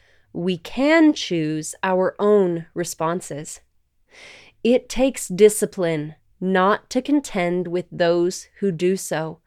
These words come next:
but that's what it means to be a disciple. We need not return fire,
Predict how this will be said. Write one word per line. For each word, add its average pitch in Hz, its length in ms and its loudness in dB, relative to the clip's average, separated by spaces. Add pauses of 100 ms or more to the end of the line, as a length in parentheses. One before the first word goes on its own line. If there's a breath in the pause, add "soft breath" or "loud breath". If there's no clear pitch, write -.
(420 soft breath)
but 180 240 4
that's 196 560 4
what 262 200 4
it 262 120 0
means 202 720 2 (320)
to 208 140 2
be 180 500 2
a 185 80 0
disciple. 190 720 0 (960 soft breath)
We 277 440 4
need 226 400 4
not 185 360 4
return 190 640 2
fire, 190 680 -4